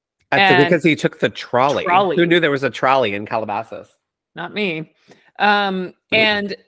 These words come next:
Speaker 2: she sees him waiting for the trolley outside her house and just invites him over. And
Speaker 1: Well,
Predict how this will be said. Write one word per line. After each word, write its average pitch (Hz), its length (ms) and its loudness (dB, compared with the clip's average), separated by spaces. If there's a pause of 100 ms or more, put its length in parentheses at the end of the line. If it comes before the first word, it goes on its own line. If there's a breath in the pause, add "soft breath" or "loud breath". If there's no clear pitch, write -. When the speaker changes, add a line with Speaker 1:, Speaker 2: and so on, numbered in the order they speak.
(240)
Speaker 2:
she - 180 -4
sees 240 260 -4
him 220 180 0
waiting 196 340 0
for 190 100 -4
the 175 140 -4
trolley 190 400 0
outside 165 320 -2
her 185 100 -2
house 214 300 -4
and 160 100 -10
just 160 160 -14
invites 160 320 -6
him 151 160 -12
over. 165 500 -6 (520)
And 185 300 2
Speaker 1:
Well, 170 60 -4